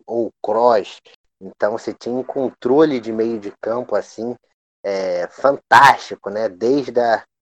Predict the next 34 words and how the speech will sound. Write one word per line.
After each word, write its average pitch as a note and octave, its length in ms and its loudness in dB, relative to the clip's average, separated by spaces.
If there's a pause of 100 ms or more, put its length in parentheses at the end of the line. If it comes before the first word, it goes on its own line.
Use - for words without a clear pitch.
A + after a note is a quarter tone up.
(360)
da, F#2+ 680 -4
daqueles A2 560 -6
tempos, F#2 460 -10
né? G2 100 -10
Então A2 320 -8
ele A#2+ 140 -8
conseguiu B2+ 460 -6
reeditar B2 680 -2
isso B2+ 340 -6
de A2+ 80 -10
uma A#2+ 200 -6
forma A#2 400 -6
impecável C3 840 -4 (560)
e B2+ 100 -4
fez C3 360 -2
a B2+ 80 4
máquina B2 440 -2
funcionar. B2 680 -8 (480)
Uma D3 180 0
coisa F3+ 320 2
que C#3 140 -2
me A#2+ 140 -2
chamou G#2 340 -6
a A2 60 0
atenção A2 640 -8
no, G2 180 -10
no F#2+ 160 -12
Bayern A2+ 500 0 (540)
foi G3 480 2
que C#3 340 -6 (420)
muita D3+ 300 4
gente D3+ 280 -2
fala, D3+ 760 6
ah, - 100 -2